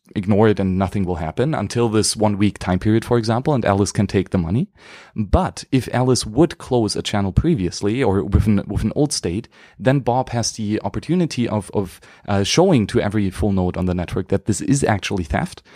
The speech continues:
And then he can punish Alice by, by taking her money as well.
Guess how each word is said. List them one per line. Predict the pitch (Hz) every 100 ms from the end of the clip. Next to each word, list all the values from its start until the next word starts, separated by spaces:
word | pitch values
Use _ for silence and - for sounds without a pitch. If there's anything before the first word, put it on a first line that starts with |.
| - -
And | - 113
then | 123
he | 123
can | - 107
punish | - 117 110 -
Alice | - 95 95 -
by, | 101 92 92
by | 92
taking | 90 101 92
her | 87
money | 95 95 -
as | -
well. | - -